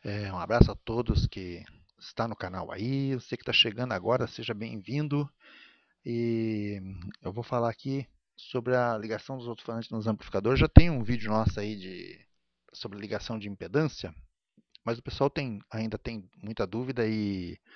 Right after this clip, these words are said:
eu vou trazer algumas coisas novas aqui. É, le-, quero lembrar que em, em mil novecentos e oitenta e cinco, quando eu comecei a mexer com som,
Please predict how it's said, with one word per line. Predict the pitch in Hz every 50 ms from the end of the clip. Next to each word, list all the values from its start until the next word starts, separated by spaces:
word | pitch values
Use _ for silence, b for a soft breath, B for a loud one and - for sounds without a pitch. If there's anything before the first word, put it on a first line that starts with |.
| B B B B B B B B
eu | - 113
vou | 110 120
trazer | - - 123 107 120
algumas | 113 104 113 110 104 -
coisas | - - 113 110 104 95
novas | 98 104 104 107 104 95 82
aqui. | - - - 135 135 123 - - - _ B B B B B B B B B B _ _ - -
É, | 120 117 113 113 110 107 104 107 104 101 101 101 95
le-, | 92 101 110 - -
quero | - 123 123
lembrar | 123 127 117 127 139
que | - - 139
em, | 135 123 110 107 101 95 _ _ _ _ _ _ _ _ _ - -
em | 120 117
mil | 131 139
novecentos | 143 131 117 156 147 120
e | 120
oitenta | 120 113 - - 131 135 131 - 107
e | 95 85 - - _ b b b b b b b b -
cinco, | - - - - - 160 170 -
quando | 123 - 117 117
eu | 113
comecei | - 117 117 - 143 139
a |
mexer | 135 120 - - 127
com | - 120 113 -
som, | - - 151 165 151